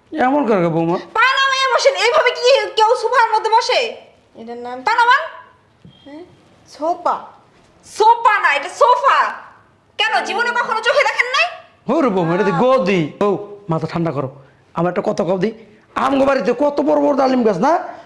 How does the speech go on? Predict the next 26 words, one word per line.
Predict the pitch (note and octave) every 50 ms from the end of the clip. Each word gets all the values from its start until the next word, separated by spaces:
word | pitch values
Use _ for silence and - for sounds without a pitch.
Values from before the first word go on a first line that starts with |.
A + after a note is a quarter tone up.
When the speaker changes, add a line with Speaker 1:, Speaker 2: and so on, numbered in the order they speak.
| - _ _ C#4+ C4
Speaker 1:
ডালিম | E4+ E4 D#4 D4 C#4+ B3+
হয় | B3 A#3 G#3+
না। | G3+ F3 - - - - -
আর | - - - D#4+
একটুখানি | B3 - - - D#4 B3+ A#3 A3+ G#3+
গাছ, | G3 B3+ D4 D#4 D#4+ D4 D4+ - - - - - - - -
কতগুলো | A#3+ A#3+ - D4 A#3 C4+ B3 A3
ডালিম | A#3 A3+ G#3+ G#3+
হয়েছে, | G3+ F3 D#3 - - -
একটা | - - A3 A3
ডালিম | G#3+ G#3+ A3 -
খাই। | F#3+ F3+ F#3 A3 C#4 - - G#4+ A4+ A#4+
Speaker 2:
আরে | B4 C5+ C5 A4+ G#4
মূর্খ, | A#4 B4 A#4+ - - - - B4 A4+ - - - - - - - - - _ _ _ - - - D4+ E4
আবাল, | F4+ E4 F4 F4 E4 C4+ G#3 - - - - - _ _ _ _ _ _ _ _ _ _ -
এসব | - - E5 D#5+ D#5+ F5+
কোথা | D#5+ - - A#4 A4+ -
থেকে | D5+ - A#4 A4+ A4
যে | G#4 - - F#4
আসে? | G4 - - A4+ F4 - - - - - F#4+
এটা | - G4+ E4 D#4
ডালিম | F4+ G#4 A4+ A#4 A#4 G4+ D4+ F4+
গাছ | F4+ - - G#4+ G4
না, | D#4 A#3 - - - D#4 E4+
এইটাই | F4+ F4+ - A4 B4 B4 A#4 - - E4+
অরিজিনাল | F#4 F#4+ G4+ G4+ G4+ G#4 G#4